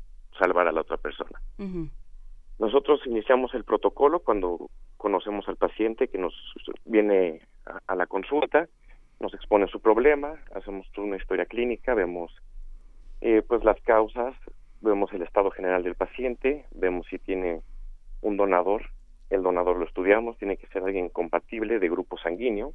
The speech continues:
Speaker 2: Ujú.
Speaker 1: y ya después hacen unas pruebas de histocompatibilidad un poco más avanzadas, pero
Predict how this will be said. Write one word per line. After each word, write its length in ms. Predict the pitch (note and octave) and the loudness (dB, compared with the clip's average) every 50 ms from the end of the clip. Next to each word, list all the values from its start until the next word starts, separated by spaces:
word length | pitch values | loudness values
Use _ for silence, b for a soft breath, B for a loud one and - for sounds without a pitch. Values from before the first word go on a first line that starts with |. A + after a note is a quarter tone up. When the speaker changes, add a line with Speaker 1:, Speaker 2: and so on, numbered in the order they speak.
| - - | -14 -12
Speaker 2:
Ujú. 360 | G3+ F#3+ F#3 F3+ F3 G3+ C#4 - - - - - - - - - - - - - - - - _ - - - - - - | -10 -8 -6 -6 -6 -8 -8 -12 -14 -12 -12 -10 -10 -12 -14 -16 -20 -20 -18 -18 -18 -18 -20 _ -20 -20 -20 -20 -10 2
Speaker 1:
y 80 | - E3+ | 8 10
ya 80 | E3+ | 10
después 300 | E3+ D#3+ - - D3+ C3+ | 10 8 6 0 -2 -2
hacen 220 | C#3+ C3+ - C3 B2+ | -2 -4 -4 -2 -2
unas 180 | B2+ A#2+ A#2 - | 0 -2 0 2
pruebas 240 | B2+ A#2+ A2+ A2+ | 4 4 4 4
de 60 | A2 G#2+ | 2 0
histocompatibilidad 720 | - - G#2+ - A2 G#2 G2+ A2 - A2+ A2 G#2+ G#2+ G#2+ | -4 -4 -4 -2 -2 -2 -2 -2 -2 0 2 2 2 2
un 100 | A2 G#2 | 0 -2
poco 240 | - A2 G#2 - G#2+ | -4 -6 -6 -4 -4
más 240 | G#2+ G#2+ G#2 - - | -2 -2 -2 -2 -2
avanzadas, 540 | A#2+ A#2 A#2 A#2 A#2 D3 C#3 C3 C3 D3 - - | 0 0 0 0 0 0 0 0 0 -2 -6 -8
pero 300 | - B2 G#2+ G#2+ G2+ G2+ | -4 -2 -2 0 -2 -4